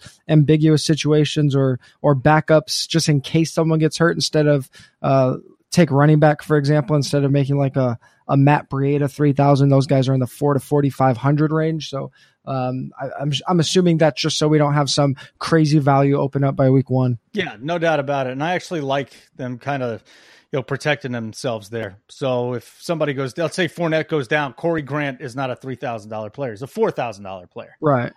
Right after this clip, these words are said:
Speaker 2: I mean, it's still
Speaker 1: Makes
Speaker 2: only
Speaker 1: a
Speaker 2: four K,
Speaker 1: difference.
Speaker 2: but it does make a difference. A hu-, a thousand dollars in a D K lineup's huge.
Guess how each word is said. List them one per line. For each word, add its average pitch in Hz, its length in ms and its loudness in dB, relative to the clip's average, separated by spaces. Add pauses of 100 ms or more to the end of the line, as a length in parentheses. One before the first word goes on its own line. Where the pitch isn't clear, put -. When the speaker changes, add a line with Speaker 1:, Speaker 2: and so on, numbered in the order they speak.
(100)
Speaker 2:
I - 40 -16
mean, 139 200 -14
it's 135 140 -16
still 180 260 -2
Speaker 1:
Makes 165 180 2
Speaker 2:
only 143 140 2
Speaker 1:
a - 20 2
Speaker 2:
four 131 160 -2
K, 139 60 -8
Speaker 1:
difference. 170 160 -12
Speaker 2:
but - 160 -20
it - 100 -20
does 392 220 -6
make 160 180 -2
a 127 60 -8
difference. 101 420 -14
A 127 60 -10
hu-, 240 240 -10
a 151 60 -4
thousand 208 400 -2
dollars 202 400 0
in 147 60 -6
a 139 60 -8
D 131 160 -8
K 160 140 -4
lineup's 156 340 -4
huge. - 460 -8